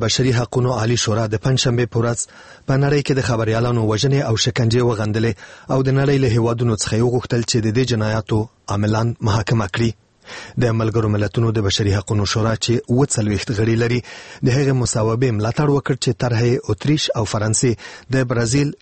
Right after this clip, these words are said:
یونان، مراکش، قطر او تونس په مرسته وړاندې کړې ده. په ملګرو ملتونو کې د اتریش سفیر توماس هاینڅ پرون خبریالانو ته وویل چې دا مصوبه د ژورنالستانو په وړاندې تشدد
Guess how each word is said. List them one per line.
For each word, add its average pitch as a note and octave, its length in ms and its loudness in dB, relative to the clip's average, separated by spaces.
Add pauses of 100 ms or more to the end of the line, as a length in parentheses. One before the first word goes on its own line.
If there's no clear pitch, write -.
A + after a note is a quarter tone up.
(120)
یونان، A#2 420 0
مراکش، A#2 540 0 (100)
قطر B2 280 0 (200)
او A2 120 0
تونس C3 400 0
په - 120 -8
مرسته F#2+ 440 -4 (240)
وړاندې A2 320 2
کړې G#2+ 220 0
ده. A2 80 -2 (540)
په B2+ 60 0
ملګرو A#2+ 340 2
ملتونو A2 380 0
کې A2+ 200 0
د G#2+ 40 -2 (100)
اتریش A2+ 320 0
سفیر B2 420 0 (360)
توماس C#3 340 0 (180)
هاینڅ B2 520 0
پرون B2+ 300 2
خبریالانو A2+ 560 0
ته B2 140 -2
وویل D3+ 280 2
چې D#3 160 0 (360)
دا E3 80 2
مصوبه A#2+ 580 0
د C3+ 120 2
ژورنالستانو A2+ 600 0
په B2+ 120 -2
وړاندې A#2 420 0
تشدد A2 580 -2